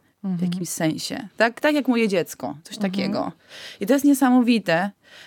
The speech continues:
Speaker 1: W pewnym sensie, jak sobie zdałam z tego sprawę, że to rzeczywiście rośnie, widać te efekty, ale dopiero jak zaczęłam naprawdę głęboko pracować codziennie, wtedy zaczęłam, a,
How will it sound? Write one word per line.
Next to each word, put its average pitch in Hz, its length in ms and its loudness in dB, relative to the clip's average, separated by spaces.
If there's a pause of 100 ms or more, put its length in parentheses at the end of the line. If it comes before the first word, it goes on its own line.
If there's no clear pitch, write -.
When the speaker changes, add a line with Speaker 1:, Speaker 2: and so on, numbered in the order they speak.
Speaker 1:
W - 60 -20
pewnym 226 360 4
sensie, 214 420 0
jak 214 160 2
sobie 214 240 -2
zdałam 233 260 2
z 247 60 -12
tego 196 200 -6
sprawę, 220 260 -2
że 202 40 -6
to 202 100 -6
rzeczywiście 202 640 -6
rośnie, 165 680 -6
widać - 260 -8
te - 120 -12
efekty, 170 480 -10
ale 165 300 0 (500)
dopiero 202 440 0
jak 190 140 -2
zaczęłam 175 360 -4
naprawdę 180 960 -2
głęboko 156 440 -8
pracować - 640 -12
codziennie, 165 800 -4 (580)
wtedy 175 200 -4
zaczęłam, 170 480 -6
a, 156 80 -6